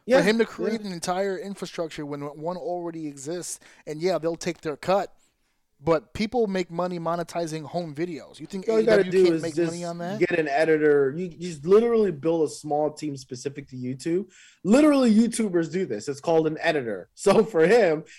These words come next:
Speaker 1: he can literally put together a small team that works with the YouTube content specifically, and it can, and put it on fucking YouTube,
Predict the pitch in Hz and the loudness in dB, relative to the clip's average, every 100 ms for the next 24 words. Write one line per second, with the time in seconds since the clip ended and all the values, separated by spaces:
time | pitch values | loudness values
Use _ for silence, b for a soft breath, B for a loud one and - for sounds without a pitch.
0 | - 165 175 202 233 208 190 190 175 165 | -8 2 4 6 6 4 2 -2 2 4
1 | 156 156 156 160 165 - 160 139 139 139 | 4 2 0 2 2 -2 -8 -6 -6 -10
2 | b b 139 147 156 151 151 147 - 143 | b b -10 2 4 4 0 -2 -8 -4
3 | 160 202 202 160 156 - 143 170 175 - | 2 2 0 -4 -4 -4 -10 -8 -8 -6
4 | 175 170 151 - _ - 156 165 160 165 | -4 -4 -6 -14 _ -10 -6 -4 -2 -4
5 | 143 - 131 165 185 190 208 233 B B | -4 -12 -10 -6 -6 -4 -4 -6 B B
6 | 147 143 139 - 151 143 151 135 135 131 | -4 -2 -4 -8 -10 -8 -10 -8 -10 -4
7 | 151 143 143 131 131 127 127 123 120 117 | -4 -2 -4 -6 -10 -12 -12 -14 -14 -14
8 | 135 131 117 104 | -12 -12 -10 -12